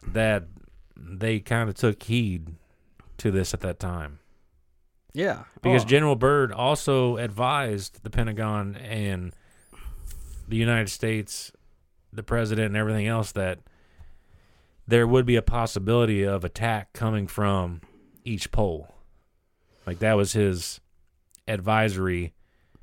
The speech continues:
Speaker 1: to the United States, which is even more messed up 'cause maybe, maybe he took this all in stride, but at the same time, he was like,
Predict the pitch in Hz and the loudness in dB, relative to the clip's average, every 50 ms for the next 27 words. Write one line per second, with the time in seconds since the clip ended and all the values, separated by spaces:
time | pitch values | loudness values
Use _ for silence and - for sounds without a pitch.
0 | - - - - - - - - - 165 170 151 135 123 117 113 107 98 107 113 | -20 -20 -20 -20 -18 -14 -6 0 2 4 4 6 4 4 4 2 0 0 0 0
1 | 110 110 110 104 98 90 - - 95 90 92 85 - 113 110 107 - - - - | 2 2 2 0 -2 -4 -4 -4 -4 -4 -4 -4 -4 -4 -4 -4 -4 -8 -12 -14
2 | - - _ - _ _ _ _ _ _ _ _ _ _ - - - - _ _ | -20 -20 _ -20 _ _ _ _ _ _ _ _ _ _ -20 -20 -20 -20 _ _
3 | _ _ - _ _ - - _ - - - - - - _ _ _ _ _ _ | _ _ -20 _ _ -20 -20 _ -20 -20 -20 -20 -20 -20 _ _ _ _ _ _
4 | - 120 113 107 131 127 120 120 120 123 135 135 131 120 113 107 - - 117 110 | -6 -4 -2 2 2 2 4 2 4 4 4 4 4 4 2 2 2 0 -2 -2
5 | 107 - 110 101 110 110 120 123 120 123 120 117 110 107 98 98 98 110 120 135 | 2 0 0 0 2 4 4 4 4 4 2 2 0 -2 -4 -6 -4 0 2 4
6 | 143 123 131 135 - - 139 135 - 131 120 - 139 131 127 127 123 - - 131 | 4 4 4 2 2 2 0 2 2 -2 -2 2 2 2 2 2 -2 -2 0 2
7 | 131 135 135 127 120 101 98 - - 117 117 110 104 - 117 120 120 113 104 101 | 2 2 2 0 0 -4 -4 -2 0 0 0 0 0 0 2 2 2 2 2 0
8 | 110 104 98 92 98 92 90 85 - | 0 0 0 -2 -2 -2 -2 -2 -6